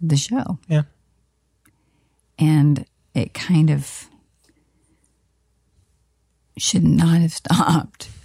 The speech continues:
Speaker 1: actually. That, that, um, there are some episodes that,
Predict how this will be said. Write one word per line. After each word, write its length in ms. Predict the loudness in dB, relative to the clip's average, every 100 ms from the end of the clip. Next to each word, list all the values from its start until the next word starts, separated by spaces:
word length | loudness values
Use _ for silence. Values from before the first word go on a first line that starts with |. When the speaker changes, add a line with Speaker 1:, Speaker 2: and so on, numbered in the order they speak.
| -4
Speaker 1:
actually. 640 | -2 -2 -2 -2 -2 -4 -6 -2
That, 260 | -2 0
that, 200 | -2 -2 -4 -2
um, 340 | 2 2 2
there 260 | 2 2 2
are 60 |
some 260 | 2 2 2
episodes 760 | 0 -2 -2 0 0 0 -6 -6
that, 480 | -2 0 0 -2 -6